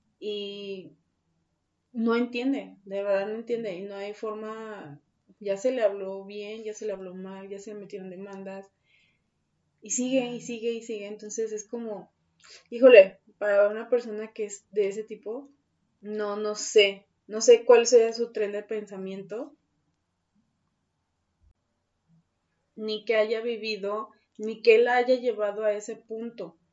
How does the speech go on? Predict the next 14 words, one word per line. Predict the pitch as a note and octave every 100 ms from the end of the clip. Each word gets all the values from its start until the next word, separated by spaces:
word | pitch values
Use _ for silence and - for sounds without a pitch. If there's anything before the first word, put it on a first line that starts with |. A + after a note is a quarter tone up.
| _ _ _
Que | A3+
justo | A#3 C4+ C4+
estábamos | C#4 B3+ B3+
platicando, | A#3+ G#3+ - G3 G3+ G#3+ G#3+ G#3 G3
tuvimos | G3+ G3 G3+ G#3
una | G#3+ G#3
reunión | G#3 G#3 F#3+ F#3
con | F#3 G3+
una, | G3 G3 G3+ F3 E3
unos | G3 G3
amigos | G#3+ G#3 F#3+ F#3+
de | G3 F3+ F3+
la | F#3
familia, | - G#3+ A3+ G#3 G#3 C#4